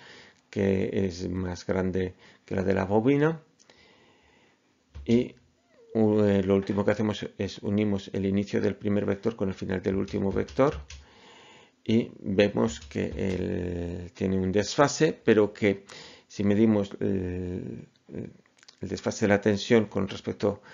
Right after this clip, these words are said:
a la intensidad es un ángulo negativo, es decir, que la intensidad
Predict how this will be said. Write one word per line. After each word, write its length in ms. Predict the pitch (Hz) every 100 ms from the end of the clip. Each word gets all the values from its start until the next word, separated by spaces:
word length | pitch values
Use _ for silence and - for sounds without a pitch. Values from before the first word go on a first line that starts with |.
| -
a 60 | -
la 100 | -
intensidad 600 | 101 101 113 135 127 156 160 - - - _ _
es 180 | 113 -
un 360 | - 110 101
ángulo 540 | 98 101 98 98 95 - -
negativo, 880 | 107 113 120 117 113 139 135 170 170 _ _ _ _ _ _ _ _ _ _ _ _ _ _
es 100 | 98
decir, 260 | 98 117 117
que 80 | 98
la 80 |
intensidad 420 | 92 95 - 98